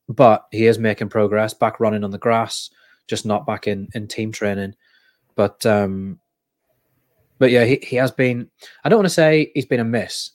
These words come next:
because Ethan Ampadu has been very, very good. But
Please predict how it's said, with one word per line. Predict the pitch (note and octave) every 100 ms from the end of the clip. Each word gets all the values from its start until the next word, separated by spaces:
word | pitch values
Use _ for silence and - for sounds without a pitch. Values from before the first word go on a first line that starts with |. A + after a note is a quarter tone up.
| -
because | A#2+ A#2+
Ethan | C3 A2
Ampadu | A2+ A2 G2+
has | F#2+
been | - G2+ F#2 G2+ _ _ - B2
very, | A#2+ G#2 F#2+
very | G2+ G2
good. | F#2 G#2 F#2+ - _ _ _ _ _ _ _ _ _
But | A#2+ A2+